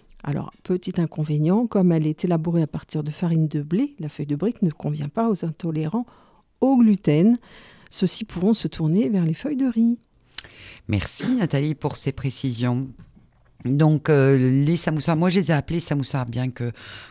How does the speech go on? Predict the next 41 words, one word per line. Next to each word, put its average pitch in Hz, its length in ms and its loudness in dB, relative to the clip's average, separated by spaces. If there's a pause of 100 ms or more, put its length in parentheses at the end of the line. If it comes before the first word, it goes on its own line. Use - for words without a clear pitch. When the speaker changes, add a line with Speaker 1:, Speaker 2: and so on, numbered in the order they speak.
Speaker 2:
voilà, 78 180 -6
il 73 60 -12
n'y 85 60 -8
a 90 40 -8
pas 101 160 -6
d'appellation. 98 880 -2 (400)
À 107 120 -2
partir 120 320 -2
du 120 100 0
moment 110 280 0
où 107 40 -4
c'est 110 220 -4
en 92 100 -2
triangle, 110 460 -2
pour - 180 -8
moi 110 140 2
c'est 113 140 -4
samoussa. 107 420 -4 (420)
Après, 185 600 0
vous 117 380 -6
verrez, 139 360 2
on 143 100 2
fait, 120 260 -2 (400)
euh, 117 100 0
moi 113 220 0
je - 120 0
fais 120 140 -4
une 120 120 0
petite 147 300 -4
parenthèse. 131 600 -2
Là, 107 240 -2
ce - 180 -10
soir, 101 300 -8
j'ai, 98 260 -6
j'ai 113 180 -6
préparé 101 440 -8
pour, 85 300 -12
euh, 78 140 -6
pour 90 160 -12
mes 87 240 -6
hôtes. 165 280 -2